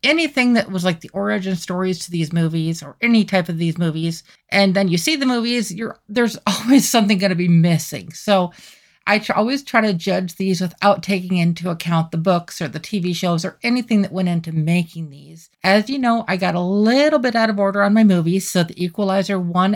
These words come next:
and two will be going live Monday and Tuesday of this following week. I still can't believe it's September. September first. Wow. <laughs> Just like, I do not know where this year has gone.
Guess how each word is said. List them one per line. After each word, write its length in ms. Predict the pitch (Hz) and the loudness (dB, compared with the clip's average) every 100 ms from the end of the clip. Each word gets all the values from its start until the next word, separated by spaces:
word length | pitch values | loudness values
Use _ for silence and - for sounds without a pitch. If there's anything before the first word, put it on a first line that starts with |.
| - | -2
and 360 | 196 180 170 - | -2 -2 -4 -12
two 440 | - - 254 214 | -18 -8 -2 -2
will 200 | 185 190 | -2 -4
be 120 | 196 | -6
going 380 | 190 208 196 190 | -6 -2 0 0
live 480 | 185 202 175 185 180 | 0 0 0 0 0
Monday 500 | 180 190 208 220 220 | 2 4 2 2 -2
and 340 | 185 175 165 - | -4 -4 -4 -12
Tuesday 720 | - 277 302 175 160 165 285 - - - _ | -10 -4 -4 -2 -2 -2 -4 -10 -20 -20 _
of 200 | 247 190 | 0 2
this 220 | 185 165 | 0 0
following 640 | - _ 185 175 165 156 151 | -4 _ 4 4 4 0 -2
week. 320 | 190 165 - _ _ _ _ | -4 -4 -10 _ _ _ _
I 80 | 196 | -4
still 200 | 165 156 | -2 -6
can't 220 | 156 156 | -6 -12
believe 240 | 139 147 - | -14 -20 -20
it's 120 | - | -20
September. 460 | - _ 170 143 | -20 _ -4 -4
September 720 | - - 165 - 214 269 269 247 | -8 -12 -12 -16 -16 -10 -6 -6
first. 840 | - _ _ 160 170 - - - | -8 _ _ -4 -4 -6 -14 -16
Wow. 360 | 156 151 135 165 _ _ _ _ - | -14 -10 -10 -12 _ _ _ _ -2
<laughs> 600 | 165 - - - 254 - | -2 -2 -10 -2 -2 -2
Just 340 | - 180 - | -18 -20 -6
like, 260 | 185 160 165 _ | -4 -4 -8 _
I 40 | 170 | -14
do 240 | 165 170 | -2 2
not 480 | 165 165 175 180 - | 4 4 2 -2 -6
know 80 | 180 | -8
where 140 | 165 | -6
this 220 | 165 165 | -6 -6
year 120 | 156 | -6
has 120 | 156 160 | -6 -6
gone. 400 | 151 143 147 | -8 -6 -6